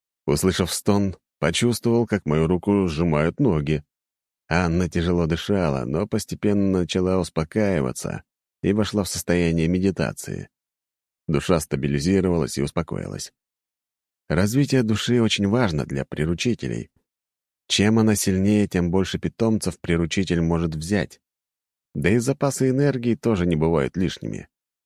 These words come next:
Но по мне, в идеале развивать всё сразу, соблюдая баланс тела, души и магии. Оля среди нас самая слабая. Тело и магия слабы,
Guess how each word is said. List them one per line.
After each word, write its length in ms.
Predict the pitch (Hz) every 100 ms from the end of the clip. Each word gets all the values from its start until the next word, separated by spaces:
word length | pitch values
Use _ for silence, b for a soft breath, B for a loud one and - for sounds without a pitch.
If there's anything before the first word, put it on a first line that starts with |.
| _ _ _ _ _ _ _ _
Но 280 | 73 92 151
по 140 | 139
мне, 380 | 131 127 135 131
в 120 | 104
идеале 600 | 90 82 90 92 90 87 76
развивать 580 | 76 76 85 85 87
всё 360 | - - 69 80
сразу, 680 | - - 78 87 73 50 -
соблюдая 520 | - 78 80 76 69
баланс 440 | 64 76 78 71 -
тела, 380 | 80 87 87
души 400 | 76 76 - 87
и 40 | 82
магии. 600 | 98 92 67 50 50 - _ _ _ _ _ _ _ _ _ -
Оля 340 | 98 131 131
среди 340 | 117 113 110 113
нас 260 | 117 107
самая 400 | - 90 92 87
слабая. 640 | 80 80 76 53 50 50 _ _ _ _ _ _ _
Тело 380 | - 87 90 87
и 60 |
магия 420 | 87 92 92 87 85
слабы, 580 | - 82 92 95 57